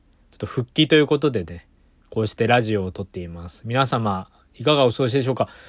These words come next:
いや、ほんと、このさ、一月末にさ、かかっちゃったんですけど、もうそっからすごいもう、ねえ、結構体調大変で、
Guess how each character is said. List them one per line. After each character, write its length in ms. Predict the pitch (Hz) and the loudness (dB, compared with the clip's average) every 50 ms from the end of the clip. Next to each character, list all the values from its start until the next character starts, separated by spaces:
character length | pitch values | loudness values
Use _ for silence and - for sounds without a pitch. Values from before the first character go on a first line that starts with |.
| - - - _ - | -20 -20 -4 _ 4
い 20 | |
や、 80 | 139 139 | 4 4
ほ 100 | 143 170 | 4 4
ん 200 | 180 170 160 156 | 2 0 0 2
と、 400 | - 185 170 170 170 170 - _ _ _ _ _ _ _ _ - - - _ _ _ _ _ - | 4 6 8 8 8 6 4 _ _ _ _ _ _ _ _ -20 -20 -20 _ _ _ _ _ 0
こ 160 | - 143 156 | 2 4 6
の 140 | 185 214 208 | 6 6 6
さ、 380 | - 226 220 202 170 135 101 - | 6 6 6 6 4 2 -2 -4
一 260 | 131 127 120 - 160 | -6 -6 -2 2 4
月 1000 | 151 170 - - - 151 156 151 151 151 151 147 147 147 147 143 143 143 143 143 143 147 160 160 | 6 6 4 4 0 0 2 2 2 2 2 2 2 0 0 0 0 0 -2 -2 0 2 0 2
末 160 | - - 147 123 | 0 -2 -2 -2
に 160 | 104 95 90 | -4 -6 -8
さ、 380 | - - 92 87 87 87 _ _ _ | -10 -12 -14 -14 -14 -18 _ _ _
か 120 | - - | -10 -6
か 100 | 113 113 | -6 -6
っ 40 | 107 | -4
ち 80 | - - | -4 -6
ゃ 40 | 101 | -8
っ 40 | |
た 80 | - 92 | -8 -10
ん 80 | 87 87 | -14 -14
で 80 | 87 | -14
す 100 | 85 - | -16 -16
け 120 | - 90 82 | -16 -16 -16
ど、 180 | 82 82 85 | -14 -14 -12
も 360 | 92 107 120 123 120 117 113 | -8 -6 -4 -2 -2 -2 -4
う 20 | 107 | -4
そ 160 | - - 120 | -4 -6 -8
っ 40 | 113 | -4
か 200 | - - 160 160 | 2 4 4 4
ら 140 | 156 147 131 | 4 2 -2
す 200 | - - 143 139 | -2 -2 2 6
ご 140 | 180 202 | 6 6
い 40 | 175 | 6
も 440 | 151 143 131 123 117 110 104 92 - _ - _ _ _ _ _ _ _ _ _ _ _ - | 6 4 0 0 0 -2 -4 -6 -8 _ -20 _ _ _ _ _ _ _ _ _ _ _ 0
う、 40 | |
ね 440 | 120 131 151 156 151 139 113 95 90 | 2 4 4 4 4 2 -2 -4 -8
え、 40 | - _ _ _ _ _ _ _ | -18 _ _ _ _ _ _ _
結 280 | - 147 175 202 190 _ _ | 2 4 4 4 4 _ _
構 480 | - 160 156 139 127 120 117 104 101 104 - | 4 6 8 8 8 8 6 2 -2 -6 -6
体 280 | - 127 131 135 127 | -2 0 2 2 0
調 580 | - - 131 127 123 120 120 123 123 120 123 - _ _ _ _ _ - | 0 0 2 4 6 6 6 6 6 4 2 0 _ _ _ _ _ -6
大 240 | - 127 127 131 123 | -2 0 2 2 2
変 200 | 127 131 127 127 | 0 -2 -2 2
で、 360 | 120 120 113 104 92 85 | 2 2 2 2 0 -4